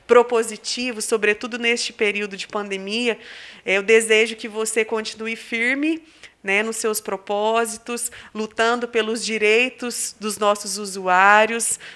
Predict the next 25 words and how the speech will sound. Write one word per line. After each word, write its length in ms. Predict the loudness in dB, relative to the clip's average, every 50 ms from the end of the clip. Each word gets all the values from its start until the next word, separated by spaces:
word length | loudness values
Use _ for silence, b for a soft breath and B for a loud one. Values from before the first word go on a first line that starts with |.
| B
né, 160 | B 4 4 6
garantindo 960 | 6 4 4 4 2 0 -2 -6 -6 -6 -4 -4 -4 -6 -6 -6 -8 -10 -10 -14 _ _ _ _ _ _ _ _ _ _ -20 -8 0
que 80 | 4 4
esses 340 | 4 4 2 -4 -6 -4 -4
direitos 560 | -2 -2 0 2 2 2 0 -2 -4 -8 -4
sejam 380 | 0 2 2 2 2 0 -2
efetivados, 1160 | -2 -4 -4 -2 -4 -4 -4 -6 -8 -6 -2 2 2 4 4 4 4 2 -2 -4 -4 -4 -6 -6 B B B B B B B B
né, 200 | 2 4 4 6
que 100 | 6 4
a 40 |
gente 260 | 4 4 0 -2 -2 2
possa 340 | 4 4 4 4 4 -2
quebrar, 800 | -2 0 2 2 2 4 6 8 8 10 10 10 8 6 B B B B B B -4
né, 380 | 0 4 4 4 4 2 0 B B B B
toda 240 | 6 6 8 8 6
a 20 | 4
resistência 1120 | 6 4 2 2 2 -2 -8 -8 -2 0 0 2 2 0 0 -2 -2 2 2 0 0 -2 B B B B B -10
que 180 | -2 4 8
há 200 | 8 10 10 8
com 180 | 6 2 -4 -4
o 40 | -2
nosso 320 | -2 -2 -2 -2 -4 -6
trabalho. 760 | -4 -2 -2 -2 2 4 6 8 10 10 10 8 6 4 0
Muitas 500 | -4 -4 -4 -4 -2 -2 -2 -2 -2 -4
vezes, 720 | -2 2 2 4 4 2 0 -2 -2 -2 -2 -2 -2 -6